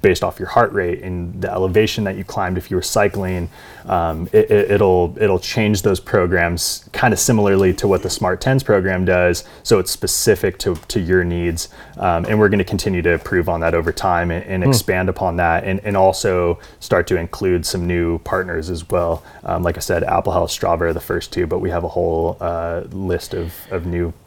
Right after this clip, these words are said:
Speaker 2: Man.
Speaker 1: apps that are gonna be coming and plugging in that, uh, we think people are gonna be really, really excited about.
Speaker 2: That's pretty wild. That
Speaker 1: It
Speaker 2: makes me
Speaker 1: is.
Speaker 2: feel very untechnical,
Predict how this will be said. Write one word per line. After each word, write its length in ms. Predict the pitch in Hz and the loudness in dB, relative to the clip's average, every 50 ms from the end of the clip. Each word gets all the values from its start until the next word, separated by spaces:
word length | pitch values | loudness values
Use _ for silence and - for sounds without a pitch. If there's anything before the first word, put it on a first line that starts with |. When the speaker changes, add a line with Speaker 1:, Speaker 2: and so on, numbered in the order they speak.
| - - - - - | -20 -20 -12 -4 0
Speaker 2:
Man. 200 | 123 123 107 92 | 2 2 4 4
Speaker 1:
apps 240 | 95 90 92 - - | 2 0 0 -2 -4
that 120 | 95 92 | -4 -2
are 60 | 92 87 | -2 -2
gonna 160 | 92 90 87 | -2 -2 -2
be 120 | 92 90 | -4 -4
coming 300 | 90 - 90 87 87 87 | -4 -6 -8 -8 -6 -6
and 120 | 87 87 - | -6 -8 -6
plugging 320 | - 92 90 85 87 87 | -6 -6 -4 -4 -4 -4
in 220 | 87 90 87 87 87 | -4 -4 -4 -2 -2
that, 260 | 87 87 85 - - - - - - - - - | -2 -2 -2 -4 -6 -14 -20 -20 -20 -20 -14 -8
uh, 140 | - - 80 | -6 -4 -2
we 100 | 87 90 | -2 -2
think 180 | - 92 90 - | -2 -2 -4 -4
people 200 | - 90 - 87 | -4 -4 -4 -4
are 60 | 87 | -4
gonna 120 | 80 82 80 | -4 -4 -4
be 180 | 82 80 82 - - 98 | -4 -4 -4 -4 -4 -4
really, 220 | 90 85 82 80 - - - | -4 -4 -4 -8 -10 -14 -8
really 220 | - 95 90 90 90 | -6 -4 -4 -4 -6
excited 320 | - - 107 95 92 - | -8 -6 -6 -6 -6 -6
about. 200 | - - 90 - | -6 -6 -6 -6
Speaker 2:
That's 140 | 120 - - | -8 -8 0
pretty 180 | - - 127 | 2 4 6
wild. 380 | 98 90 101 107 92 67 - 92 - - _ _ _ - - - - - - - | 8 8 8 8 6 6 2 -4 -10 -14 _ _ _ -20 -20 -20 -20 -20 -12 -4
That 160 | - 113 107 123 | 0 2 6 8
Speaker 1:
It 40 | |
Speaker 2:
makes 180 | 139 139 135 123 | 8 8 8 8
me 100 | 160 156 | 8 8
Speaker 1:
is. 100 | 143 - | 6 6
Speaker 2:
feel 220 | - 170 147 127 | 6 6 8 8
very 300 | 117 120 123 123 123 117 | 8 8 8 8 8 6
untechnical, 800 | - 113 120 113 107 - - 104 - - 110 92 - 85 - | 6 6 4 4 4 0 -2 -4 -4 -4 -6 -6 -6 -8 -10